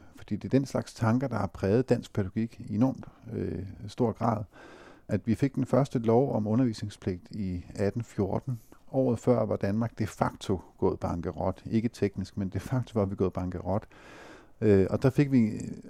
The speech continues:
også efterfølgende en, en, en kæmpe opblomstring med højskolebevægelse, andelsbevægelse, som også baserede sig på samme, øh, tanker omkring en, en folkelig solidaritet, men også et globalt udsyn, som var hos Grundtvig,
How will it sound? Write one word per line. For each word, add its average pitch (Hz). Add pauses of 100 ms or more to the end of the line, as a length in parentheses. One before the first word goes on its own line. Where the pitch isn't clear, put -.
også 120
efterfølgende 117
en, 104
en, 101
en 98 (140)
kæmpe 139 (200)
opblomstring 92
med 92
højskolebevægelse, 101
andelsbevægelse, 107 (400)
som 123
også 147
baserede 127
sig 107
på 113
samme, 107 (220)
øh, 104
tanker 110
omkring 104
en, 92 (180)
en 98
folkelig 120
solidaritet, 107
men 104
også 113
et 135
globalt 120
udsyn, 175
som 95
var 98
hos 98
Grundtvig, 135